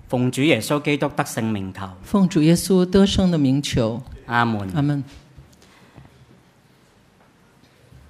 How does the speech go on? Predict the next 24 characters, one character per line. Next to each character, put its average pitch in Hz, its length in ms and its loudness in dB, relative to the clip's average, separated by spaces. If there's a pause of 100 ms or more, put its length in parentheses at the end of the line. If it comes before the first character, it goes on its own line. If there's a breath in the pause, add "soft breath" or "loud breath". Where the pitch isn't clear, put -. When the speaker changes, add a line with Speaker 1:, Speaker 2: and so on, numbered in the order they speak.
(920)
Speaker 1:
頭 135 100 -4
先 240 200 2
主 247 120 2
席 226 100 4
同 147 160 4
我 165 80 8
哋 156 120 6
讀 156 100 0
咗 165 160 2
呢 196 80 2
句 175 100 2
說 156 200 0
話。 117 340 0 (260 loud breath)
Speaker 2:
剛 233 180 0
才 190 240 2
主 165 160 -2
席 170 160 -4
跟 208 140 0
我 208 60 4
們 196 120 2
讀 139 160 0
了 143 100 0
這 190 180 2
句， 180 200 0